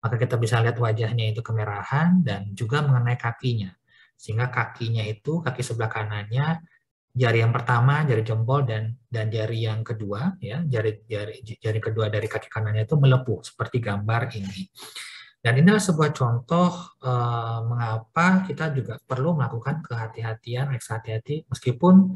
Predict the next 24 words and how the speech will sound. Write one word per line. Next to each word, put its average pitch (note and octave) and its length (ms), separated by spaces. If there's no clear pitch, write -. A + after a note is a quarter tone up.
eh, A#2+ 220
anak B2 160
itu D3+ 160
di C3 160
rumah. G2+ 320
Karena C3+ 480
sekali A2+ 320
lagi C#3+ 160
kecelakaan C3+ 960
itu B2+ 240
paling A#2 240
sering A#2+ 320
di A2+ 80
rumah B2+ 400
dan G#2+ 160
sifatnya A2+ 720
adalah, G#2 400
penyebab G2+ 320
paling G#2+ 160
sering A#2 240
adalah A#2 240
air G#2+ 160
panas G2+ 320
tadi. G2 320